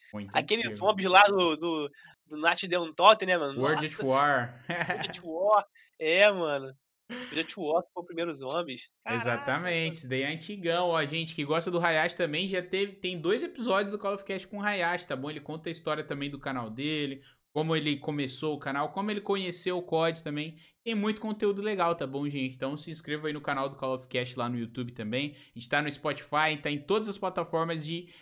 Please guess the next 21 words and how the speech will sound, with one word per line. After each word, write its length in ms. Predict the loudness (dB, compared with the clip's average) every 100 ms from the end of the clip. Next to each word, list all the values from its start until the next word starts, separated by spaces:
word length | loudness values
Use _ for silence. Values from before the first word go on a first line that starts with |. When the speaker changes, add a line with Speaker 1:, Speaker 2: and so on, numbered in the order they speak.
| _
Speaker 1:
de 120 | -14
podcast 600 | -2 0 0 0 0 -2
digitais, 540 | -8 -8 -2 0 0 -2
tá 100 | -4
bom, 280 | -2 -2
gente? 400 | -4 -4 -6 -12 -20 _ _ _ -4
Tem 80 |
muita 340 | 0 0 2 2
coisa 240 | 2 0
legal. 480 | 0 2 4 4 4
Ah, 120 | 2
ele 320 | 0 -2 -2
falou 240 | -2 -4 -4
do 160 | -6 -4
Caprio, 500 | 0 2 0 -2 -4
já 140 | -2 -4
tem 140 | -6
episódio 420 | -8 -4 -2 -2
aqui 120 | -8
também. 600 | -10 -10 -6 -2 0 -2
Speaker 2:
Caprio, 180 | -6 -14